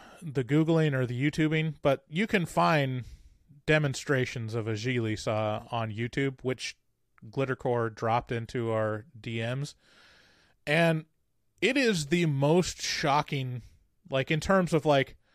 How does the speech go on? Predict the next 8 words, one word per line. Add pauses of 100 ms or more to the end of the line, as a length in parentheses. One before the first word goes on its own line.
(720)
I
did
not
know
that
reality (800)
contained
this,